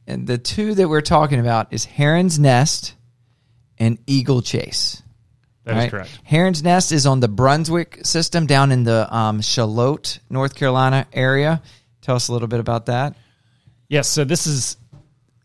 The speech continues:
Speaker 2: I, I like to bend these two microgrids together 'cause as Don just said, they're both residential microgrids. And so we had developers building a neighborhood,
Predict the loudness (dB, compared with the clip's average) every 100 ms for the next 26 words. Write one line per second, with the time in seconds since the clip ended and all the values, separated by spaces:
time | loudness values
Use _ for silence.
0 | -16 -6 -2 -2 0 -2 -2 0 0 0
1 | -4 -6 -6 -8 -10 -10 -8 -8 -6 -8
2 | -8 -6 -6 -4 -4 -4 -6 -6 -6 -8
3 | -8 -4 -4 -4 -8 -8 -10 -12 -12 -12
4 | -12 -14 -18 -16 -18 _ _ _ _ -10
5 | -8 -4 -2 -4 -6 -10 _ _ _ -8
6 | -6 -4 -6 -8 -12 -14 -8 -6 -4 -6
7 | -8 -8 -12 -16 _ -12 -8 -6 -6 -6
8 | -6 -8 -10 -12